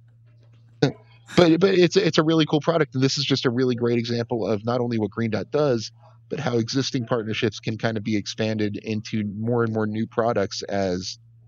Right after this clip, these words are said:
as the whole, you know, employment landscape, the technology landscape, all these things are evolving. Um, so they're really excited about that side of the business. He kinda hinted, he could, they can't really talk about, you know,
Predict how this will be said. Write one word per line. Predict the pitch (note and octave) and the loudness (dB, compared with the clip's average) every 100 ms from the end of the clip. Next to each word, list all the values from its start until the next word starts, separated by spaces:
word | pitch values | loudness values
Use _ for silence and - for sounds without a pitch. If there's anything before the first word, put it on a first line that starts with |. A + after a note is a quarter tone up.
| - - - - | -20 -20 -20 -6
as | A2 G#2 | -2 0
the | A2+ | 0
whole, | A2+ G#2+ G#2+ - | 0 0 -2 -4
you | A2 | -4
know, | F#2+ | -2
employment | D#2+ G#2 B2 A#2+ A2+ | -4 -4 -4 -2 -2
landscape, | A2 A2+ - A2+ G#2+ | -2 -4 -2 -2 -2
the | - | -4
technology | - F#2+ A2 A2 G#2+ | -8 -6 -4 -4 -2
landscape, | G#2+ G#2 G2+ G#2 - | -4 -4 -4 -6 -4
all | A2 | -4
these | A2 - | -4 -4
things | A#2 G2 | -6 -4
are | G2 | -4
evolving. | G2 A#2 B2 F#2+ F#2+ - - - - - - - | -2 -2 -2 -4 -8 -12 -20 -20 -20 -20 -20 -10
Um, | - A2 G#2+ G#2 | -2 -2 -2 -2
so | - C3+ B2+ - - _ - | 2 4 2 0 -10 _ -4
they're | C3+ | 0
really | C#3+ C3 | 2 2
excited | A#2+ - B2 A2+ | 0 0 -2 0
about | G#2+ G2+ | -2 -2
that | G2+ | -4
side | - G#2+ | -2 0
of | G#2+ | 0
the | G2+ | -2
business. | G2 G#2 G#2+ G#2 | -4 -4 -4 -4
He | A#2+ | -2
kinda | G#2+ A#2+ A2+ G#2 | -2 -2 -2 -2
hinted, | A2+ G#2+ A2+ A2 - - - - | -4 -2 -4 -4 -14 -20 -20 -10
he | B2+ | -4
could, | C#3+ B2+ | -2 0
they | C3 | 0
can't | C#3+ B2+ | 0 2
really | A2 G2+ | 2 2
talk | G#2 G2+ | 2 0
about, | G#2 G2+ G2 - - - | 0 0 0 -6 -14 -6
you | G2+ | -4
know, | G2 | -6